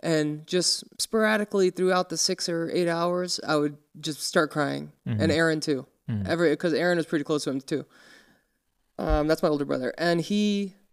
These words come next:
Speaker 1: he would randomly start crying. And you can tell my dad, like, we're his kids. He's never had to deal with this with his kids. So he's just trying to be there for us, but he's also crying 'cause his, our, his kids are crying.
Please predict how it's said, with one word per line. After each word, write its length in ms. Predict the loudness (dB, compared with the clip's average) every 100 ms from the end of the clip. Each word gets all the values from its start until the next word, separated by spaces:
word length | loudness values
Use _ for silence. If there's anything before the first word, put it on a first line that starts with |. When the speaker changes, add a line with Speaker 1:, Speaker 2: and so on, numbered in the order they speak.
| _
Speaker 1:
he 240 | -2 2
would 180 | 4 4
randomly 380 | 4 2 2 0
start 180 | -2 -2
crying. 360 | -2 -2 -4 -10 _ -2
And 180 | 2 2
you 80 | 2
can 160 | 0
tell 240 | 0 0 2
my 160 | 0
dad, 580 | 0 2 2 0 -2 -8 _ _ _ _ _ _
like, 280 | 0 0 2
we're 180 | 2 2
his 180 | 2 0
kids. 380 | 4 4 2
He's 280 | -2 -4 0
never 300 | 2 2 2
had 160 | 2 0
to 60 |
deal 220 | 0 2 4
with 80 | 4
this 180 | 2
with 100 | 0
his 160 | -2 -2
kids. 340 | 0 0 0 -6 -20 _
So 240 | 0 4 6
he's 220 | 4 0
just 160 | -2 -2
trying 160 | -2
to 80 | -2
be 120 | -2
there 180 | 0 0
for 240 | 0 2
us, 80 | 2
but 160 | 0 -2
he's 160 | 0
also 260 | 0 -2 -4
crying 320 | -2 -2 -2
'cause 80 | -4
his, 220 | -8 -8
our, 200 | -2 -2
his 260 | 0 0 2
kids 220 | 2 2
are 40 | 0
crying. 440 | -2 -2 -2 -4